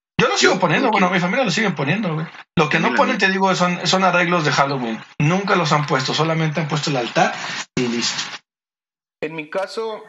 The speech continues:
Speaker 3: nunca, o sea, te-, dejamos de poner altares como cuando yo tenía doce años, quizás hace,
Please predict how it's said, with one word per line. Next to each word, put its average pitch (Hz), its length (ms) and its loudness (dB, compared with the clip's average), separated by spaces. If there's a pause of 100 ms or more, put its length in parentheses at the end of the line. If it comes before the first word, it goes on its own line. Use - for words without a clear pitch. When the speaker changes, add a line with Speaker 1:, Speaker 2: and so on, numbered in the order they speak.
(140)
Speaker 3:
nunca, 156 520 -10
o 156 60 -8
sea, 143 320 -6
te-, 151 200 -8
dejamos 190 320 -10
de 202 60 -10
poner 160 240 -8
altares 165 420 -6
como 131 380 -10
cuando 120 200 -10
yo 120 120 -12
tenía 131 640 -12 (800)
doce 117 340 -8
años, 131 300 -10
quizás 131 300 -12
hace, - 160 -10